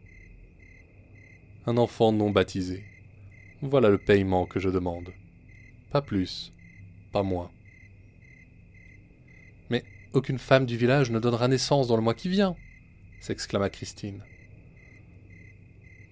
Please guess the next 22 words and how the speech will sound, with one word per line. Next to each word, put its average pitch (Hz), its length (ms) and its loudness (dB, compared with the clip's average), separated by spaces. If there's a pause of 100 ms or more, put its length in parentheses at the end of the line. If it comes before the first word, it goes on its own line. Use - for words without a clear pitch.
Je 127 80 0
ne 143 100 0
demande 110 280 2
pas 98 120 0
à 92 60 2
être 95 180 -2
payée 107 280 -2
immédiatement. 135 640 -4 (920)
Le 123 120 0
moment 120 260 6
viendra 104 400 4
bien 98 260 0
assez 92 300 -2
tôt, - 240 -10 (480)
ne 104 80 -4
vous 98 180 -2
en 92 80 0
inquiétez 92 400 -4
pas. » - 240 -12 (3000)
En 101 120 -4
entendant 95 360 2
ça, 104 260 -4